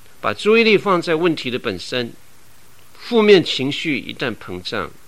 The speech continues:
我们会把，在心中把对方定罪成为一文不值的人，阻碍了将来可能的沟通。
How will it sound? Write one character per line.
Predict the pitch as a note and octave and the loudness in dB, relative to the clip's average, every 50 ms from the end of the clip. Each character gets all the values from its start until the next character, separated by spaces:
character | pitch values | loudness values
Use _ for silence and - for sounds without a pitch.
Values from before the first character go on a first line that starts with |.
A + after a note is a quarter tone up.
| - | -12
我 | - G2 G2 | -8 -6 -4
们 | G2+ A2+ A2+ | -4 -4 -4
会 | C#3 D3 - | -4 -6 -4
把， | - - F2 E2+ - - - | -4 -6 -8 -6 -10 -12 -10
在 | - - B2+ | -6 -6 -6
心 | A2 - - C#3+ B2+ A#2 | -4 -4 -6 -6 -6 -6
中 | - C3+ A#2+ A#2+ A2 G#2 - | -6 -6 -6 -6 -6 -8 -10
把 | - - | -10 -10
对 | - - B2+ A#2+ | -6 -6 -6 -6
方 | - B2 A#2 G#2+ - - | -4 -6 -8 -8 -6 0
定 | - A#3 G#3+ F3+ D3 | 2 4 4 4 2
罪 | - - F#3+ E3 C3 | 2 0 0 0 0
成 | A2+ - - A2+ A#2 A#2+ | -2 -6 -6 -4 -2 0
为 | A2+ G#2+ G#2 - | 0 0 -2 -4
一 | A2 D#3+ | -2 -2
文 | E3+ C3+ A#2+ A2 | 0 0 0 -2
不 | G#2 - C#3+ | -2 -6 -8
值 | B2+ - - - F#2 | -8 -6 -8 -10 -6
的 | F#2 G#2+ F#2 | -4 -4 -4
人， | F2+ D#2+ E2 F2 G2 G2+ G2 - - - - | -2 -2 -2 -4 -4 -6 -8 -12 -20 -16 -12
阻 | - G2+ F#2 F#2 | -10 -6 -4 -2
碍 | G#2 A#2+ A#2+ A2 | 0 0 0 0
了 | F#2 E2+ D#2 - - | -2 -4 -8 -8 -8
将 | - B2+ G#2+ G#2+ G#2 | -6 -6 -4 -4 -4
来 | D#2+ D2+ | -6 -6
可 | - - E2 | -6 -8 -8
能 | D2+ D2 C#2+ | -10 -10 -12
的 | D#2+ E2 D#2+ | -12 -14 -12
沟 | - F#2+ F2+ E2+ D#2+ | -8 -8 -8 -8 -8
通。 | - F#2+ E2 D#2 | -12 -12 -12 -14